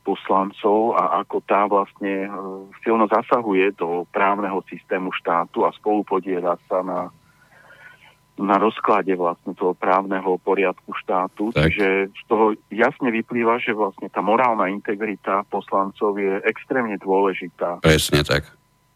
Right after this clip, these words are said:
Speaker 1: záležitosť. A, e, ja by som chcel len, e, pánovi Harabinovi, ak smiem, jedno jediné meno na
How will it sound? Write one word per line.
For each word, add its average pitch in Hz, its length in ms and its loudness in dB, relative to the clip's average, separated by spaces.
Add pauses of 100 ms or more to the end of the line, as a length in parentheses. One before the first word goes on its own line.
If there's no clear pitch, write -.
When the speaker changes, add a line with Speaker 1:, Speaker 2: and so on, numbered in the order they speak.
Speaker 1:
záležitosť. 95 960 0 (160)
A, 98 300 -2
e, - 40 -18 (640)
ja 113 160 2
by 151 140 -2
som 147 340 0
chcel 143 240 2
len, 135 180 2
e, 123 80 -2 (360)
pánovi 117 420 0
Harabinovi, 113 720 0
ak 98 160 -6 (340)
smiem, 110 380 -2 (560)
jedno 147 320 2
jediné 123 400 0
meno 98 600 0
na 92 420 -2